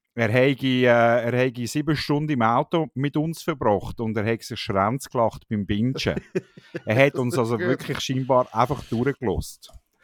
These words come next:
Speaker 2: Ganz gut, ganz gut. Danke vielmals.
Speaker 1: Er hat auch geschrieben, er
Speaker 2: Danke.
Speaker 1: sei, er hätte gemerkt, dass er nicht der Einzige sei, der Reis Casimir recht scheisse findet, nicht weiss,
Speaker 2: Gut.
Speaker 1: wie man den Dominik Kumsensnatch ausspricht und,
Speaker 2: <laughs>
Speaker 1: äh, berufs- und genussbedingt bei ihm für den Theophil Roniger schwärmt.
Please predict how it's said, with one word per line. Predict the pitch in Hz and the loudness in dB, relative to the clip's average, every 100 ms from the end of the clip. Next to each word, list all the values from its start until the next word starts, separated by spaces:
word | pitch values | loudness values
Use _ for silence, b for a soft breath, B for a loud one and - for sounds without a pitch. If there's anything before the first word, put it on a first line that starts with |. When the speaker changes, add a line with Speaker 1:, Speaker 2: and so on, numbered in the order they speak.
| B B B B B - | B B B B B 0
Speaker 2:
Ganz | 127 156 - | 2 2 -2
gut, | 117 98 | -4 -4
ganz | - 143 185 | 0 0 0
gut. | - 117 - | -4 -4 4
Danke | 151 180 - 175 | 4 4 0 -2
vielmals. | 180 180 135 92 78 B B B | -2 -2 -2 -4 -6 B B B
Speaker 1:
Er | 139 143 | 4 6
hat | 139 | 6
auch | |
geschrieben, | - 139 143 | 4 2 4
er | 147 131 | 6 4
Speaker 2:
Danke. | |
Speaker 1:
sei, | 165 147 | 4 0
er | 127 | 2
hätte | 131 139 131 | 4 4 0
gemerkt, | 107 120 139 - | 0 0 0 -2
dass | 127 | -4
er | 120 | -2
nicht | 117 - | -2 0
der | 101 | 2
Einzige | 107 120 - 143 | 2 0 -4 -6
sei, | - 120 | -2 -2
der | 113 | 0
Reis | 107 110 - | -2 -2 -4
Casimir | - 104 127 139 131 | -2 -2 -2 -4 -2
recht | 135 135 - | -4 -4 -2
scheisse | 131 131 - 139 | -2 -2 -4 -6
findet, | 131 139 151 - | -4 -2 -4 -2
nicht | 127 107 | -2 2
weiss, | 113 110 135 | 4 6 4
Speaker 2:
Gut. | - | 2
Speaker 1:
wie | |
man | 135 120 | 0 0
den | 117 | 0
Dominik | 135 120 123 117 - | 2 2 2 -2 -6
Kumsensnatch | - 131 147 139 147 139 - 151 156 - - | -2 0 0 -2 -4 -4 -4 -2 -2 -4 -6
ausspricht | 156 - - 139 175 - - B B B B B | -6 -6 -6 -4 -4 -8 -18 B B B B B
und, | 123 135 165 202 | 6 8 6 2
Speaker 2:
<laughs> | - - | -4 -2
Speaker 1:
äh, | 143 131 131 | 2 4 4
berufs- | - 131 160 - 156 | 4 4 2 -2 -4
und | 127 - | -6 -4
genussbedingt | 131 131 143 - 143 143 156 - | -4 -4 -4 -6 -2 -2 -4 -6
bei | 139 | -6
ihm | 131 127 139 156 | -2 0 0 -4
für | - 123 | -4 -4
den | 117 | -2
Theophil | - 123 113 120 110 | -2 -2 -2 -2 0
Roniger | 104 117 127 123 | 0 0 -2 -4
schwärmt. | - 90 73 71 73 - - | -4 -4 -2 -6 -10 -16 -20